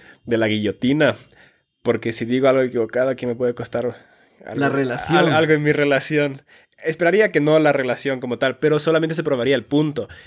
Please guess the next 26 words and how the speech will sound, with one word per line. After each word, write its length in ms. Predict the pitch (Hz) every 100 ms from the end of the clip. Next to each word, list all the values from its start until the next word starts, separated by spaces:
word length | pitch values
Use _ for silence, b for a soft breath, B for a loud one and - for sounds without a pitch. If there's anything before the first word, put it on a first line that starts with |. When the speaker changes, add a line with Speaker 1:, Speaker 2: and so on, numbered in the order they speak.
| B
Speaker 1:
Si 120 | -
criticas 380 | 131 127 156 160
el 140 | 139
café 500 | 135 120 151 180 160 b b -
y 80 |
por 180 | 139 147
eso 380 | 160 160 156 143 - -
alguien 240 | 147 156
está 120 | 147
dispuesto 340 | 151 156 160 165
a 40 |
terminar 260 | 135 131 147
una 140 | 147
relación 320 | 135 120 151
amorosa 400 | 147 131 143 156
contigo, 380 | 139 123 156 165
entonces 340 | 143 120 120
estamos 320 | 123 - 127 120
probando 340 | 113 123 131
de 120 | 117
que 80 | 117
está 160 | - 123
completamente 460 | 131 131 139 151
<laughs> 20 |
sobrevalorado. 920 | 165 214 220 - 220 208 - 180 180 - - B B 180 B -
Pero, 280 | 131 107